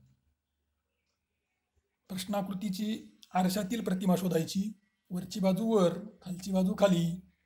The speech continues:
डावी बाजू डावीकडेच, उजवी बाजू उजवीकडेच. याप्रमाणे जर आपण शोधलं तर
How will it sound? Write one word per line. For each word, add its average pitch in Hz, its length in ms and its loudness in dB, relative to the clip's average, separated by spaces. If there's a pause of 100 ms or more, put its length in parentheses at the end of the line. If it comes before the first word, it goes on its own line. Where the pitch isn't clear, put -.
(280)
डावी 175 340 2
बाजू 196 260 2
डावीकडेच, 190 640 2 (120)
उजवी 190 300 2
बाजू 180 380 2 (340)
उजवीकडेच. 185 640 2
याप्रमाणे 185 680 4 (520)
जर 185 80 -2
आपण 190 220 -2
शोधलं 175 500 0 (420)
तर 185 360 4